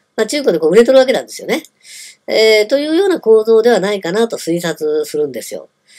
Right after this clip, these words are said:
なので、まあ、中古ゲーム、中古トレか、ね、ゲームが売れたでしょ？その前の月にゲームが売れましたからね。ゲーム、あ、それでも、新しいやつに夢中ですから、前のやつは売るわけですね。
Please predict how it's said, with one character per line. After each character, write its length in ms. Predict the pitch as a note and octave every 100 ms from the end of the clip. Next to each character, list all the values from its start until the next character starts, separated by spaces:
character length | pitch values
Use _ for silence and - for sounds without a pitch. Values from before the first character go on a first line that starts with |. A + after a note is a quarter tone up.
| - - - - -
な 80 | G#3+
の 100 | G3+
で、 340 | G#3+ G#3+ C3+ C3+
ま 120 | D#3
あ、 60 |
中 180 | - D3+
古 140 | D3+ C3+
ゲ 120 | C#3+
ー 40 |
ム、 100 | A#2+
中 180 | - C3
古 140 | C3
ト 120 | C3 C3
レ 200 | G#2+ _ -
か、 380 | C4 E3 - _ _ _
ね、 240 | C4 F#4+ _
ゲ 100 | E3+
ー 40 | D3
ム 60 |
が 60 | A#2
売 20 |
れ 20 |
た 40 | C3
で 40 |
し 80 | A2+
ょ？ 120 | -
そ 100 | -
の 100 | G3
前 220 | F3+ G3+ G#3+
の 200 | G#3+ G3+
月 200 | - F3
に 200 | G#2+ _
ゲ 140 | - D3+
ー 40 |
ム 60 | B2
が 80 | G#2+
売 60 |
れ 80 | C#3
ま 100 | B2
し 60 | -
た 80 |
か 60 | G2
ら 80 | G2+
ね。 280 | F3+ B3 _ -
ゲ 100 | C#3+
ー 20 |
ム、 60 | - -
あ、 140 | A3+
そ 60 | - _ C#4+
れ 60 |
で 60 | C4+
も、 160 | B3+ - -
新 240 | A#3+ C4+
し 20 | C4+
い 40 |
や 80 | A#3+
つ 40 |
に 60 | G3
夢 120 | F3
中 120 | F#3
で 80 | F#3
す 60 | F3+
か 80 |
ら、 120 | C#3+ - _
前 140 | F3+ F#3+
の 60 |
や 80 | G#3+
つ 40 | G3
は 80 |
売 100 | C3+
る 60 | D#3+
わ 140 | D#3+
け 100 | D#3
で 80 | A#2
す 120 | -
ね。 240 | A#3+ F4